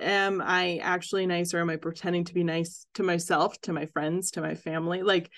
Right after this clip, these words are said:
and then we all have boundaries and who that niceness goes to and whatever. But I, yeah, I just, and I really love this movie as a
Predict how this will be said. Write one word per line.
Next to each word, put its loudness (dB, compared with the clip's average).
and 4
then 6
we 2
all 2
have -2
boundaries 4
and 0
who 0
that -4
niceness -2
goes 6
to 4
and 4
whatever. 2
But 4
I, 4
yeah, 4
I -2
just, 0
and -2
I 2
really 4
love 2
this -4
movie 2
as -2
a 0